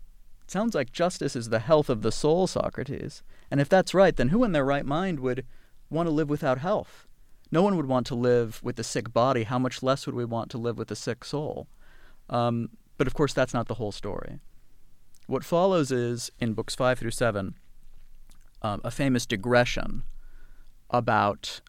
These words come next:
initially the living arrangements that they've described in the just city. Um, Socrates has some things to say about how the rulers will live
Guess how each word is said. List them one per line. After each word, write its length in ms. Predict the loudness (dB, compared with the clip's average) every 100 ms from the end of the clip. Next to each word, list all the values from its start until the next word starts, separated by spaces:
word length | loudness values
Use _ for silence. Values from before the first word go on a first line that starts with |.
| -20 -20 -14 -2
initially 760 | 0 0 0 0 0 0 -4 -10 -18 -10
the 140 | -2 4
living 300 | 4 6 4
arrangements 640 | 2 0 -2 -6 -8 -6
that 200 | -6 -4
they've 160 | -4 -4
described 640 | -6 -2 0 0 -2 -6 -14 -18 -20 -20 -20 -4
in 140 | -2 0
the 60 |
just 340 | -2 -4 -4 -6
city. 360 | -8 -10 -14 -16 -18 -20 -20 -10 -4
Um, 440 | -4 -4 -6 -10 _ -20 -20 -20 -20 -20 -20 _ -14
Socrates 380 | -6 -6 -6 -4
has 160 | -2 0
some 160 | -2
things 220 | 0 -2 -4
to 80 |
say 200 | -4 -2
about 260 | 0 0 2
how 80 | 0
the 100 | 0
rulers 380 | 2 2 2 0
will 140 | 0
live 360 | 0 0 -4